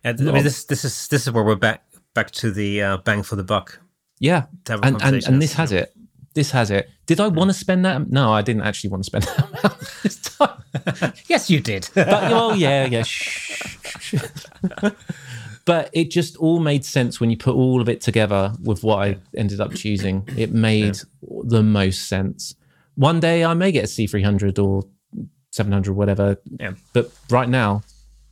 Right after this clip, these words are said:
Speaker 2: for the foreseeable future,
Speaker 1: Yeah.
Speaker 2: these will do everything I need them to do for as, I can't see why they would never not.
Speaker 1: Yeah. And I mean, ultimately, I, I remember when, you know, we were having these conversations when you were sort of umming and ahhing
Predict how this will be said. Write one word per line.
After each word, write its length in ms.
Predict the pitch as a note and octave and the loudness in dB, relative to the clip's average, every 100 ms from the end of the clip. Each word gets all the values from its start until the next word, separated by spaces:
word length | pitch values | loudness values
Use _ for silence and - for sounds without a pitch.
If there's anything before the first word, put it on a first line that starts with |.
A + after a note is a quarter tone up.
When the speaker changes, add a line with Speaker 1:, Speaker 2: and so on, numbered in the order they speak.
| _ _ - | _ _ -8
Speaker 2:
for 140 | - A#2 | -2 -2
the 340 | - - A#2 | -2 -2 -2
foreseeable 640 | - A#2+ - D3 D#3+ C3+ | 0 -2 0 2 2 2
future, 540 | A#2 B2+ A2+ - F#2+ G2 - - - | 0 0 0 0 -2 -2 -6 -12 -16
Speaker 1:
Yeah. 220 | - G#2+ | -12 0
Speaker 2:
these 260 | A#2 A#2 G#2+ | 2 2 0
will 120 | G#2+ | 0
do 220 | G2 G2 - _ - | 0 -2 -6 _ 0
everything 500 | D3 C#3 C3 A#2 G#2+ | 0 2 2 2 2
I 80 | G2+ | 4
need 240 | A2 G#2 | 2 2
them 120 | G#2 | 0
to 120 | - | 0
do 280 | G2+ G2 G2 | -2 -2 -2
for 440 | G#2+ G#2+ G2+ G2 - | -2 0 2 2 0
as, 180 | A#2+ A#2 - _ - | -4 -4 -8 _ -10
I 140 | D2 | -6
can't 280 | A2+ A2+ G2 | -2 -2 -2
see 200 | - G#2+ | -2 -2
why 180 | G2+ G2 | 2 2
they 100 | G2+ | 2
would 140 | G2+ | 0
never 220 | G2+ F#2 G2+ | 0 0 0
not. 220 | G2 - | -2 -4
Speaker 1:
Yeah. 160 | G#2+ G#2 - _ - - - | -12 -14 -16 _ -18 -8 0
And 80 | |
I 40 | E3+ | 2
mean, 120 | F3 | 4
ultimately, 480 | E3 F#3 D#3 A#2 B2+ | 2 2 0 2 2
I, 80 | D3 | 0
I 140 | D#3 | 0
remember 280 | D3 C#3+ A2+ | 0 0 0
when, 260 | A2+ G#2 G#2+ | 0 0 -2
you 40 | |
know, 60 | G#2 | -4
we 120 | A2+ | -4
were 100 | A2+ | -4
having 200 | G2+ F#2+ | -4 -4
these 120 | F#2 | -4
conversations 560 | - F#2+ G#2 G#2 G2+ - | -6 -4 -4 -4 -6 -4
when 140 | G#2 | -2
you 120 | G2+ | -2
were 140 | G2 G2 | -2 -4
sort 240 | - G2 | -4 -8
of 100 | - - | -6 -4
umming 220 | G#2+ G#2 | -2 0
and 40 | G2 | 0
ahhing 400 | G2 G2 F#2+ | 0 0 -2